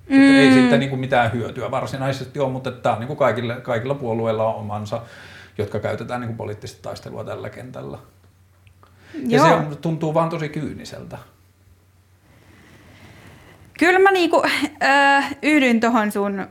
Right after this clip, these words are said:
Speaker 1: ajatukseen tosi vahvasti.
Speaker 2: Hmm.
Speaker 1: Ja sen ratkaiseminen ei ole, niinku, <laughs> se, se ei ole kyllä, niinku, kovin helppoa. Mut kun siihen, ja sit kun se ei ole myöskään niin mustavalkoista,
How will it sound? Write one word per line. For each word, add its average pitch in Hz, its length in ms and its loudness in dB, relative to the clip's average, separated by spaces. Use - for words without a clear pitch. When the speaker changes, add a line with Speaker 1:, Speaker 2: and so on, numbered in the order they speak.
Speaker 1:
ajatukseen 220 600 0
tosi 220 240 -4
vahvasti. 214 600 2
Speaker 2:
Hmm. - 200 -8
Speaker 1:
Ja 254 80 0
sen 262 180 2
ratkaiseminen 262 600 2
ei 202 180 -2
ole, 240 80 2
niinku, 247 200 0
<laughs> 262 240 2
se, - 300 0
se - 120 -2
ei 233 140 4
ole 220 80 0
kyllä, 220 180 -4
niinku, 214 240 -4
kovin - 300 -4
helppoa. 247 500 0
Mut 233 80 -8
kun 240 80 -2
siihen, 240 360 0
ja 247 120 2
sit 285 140 2
kun 269 120 0
se 262 60 2
ei 240 60 2
ole 240 60 4
myöskään 226 300 0
niin 220 120 0
mustavalkoista, 226 800 -4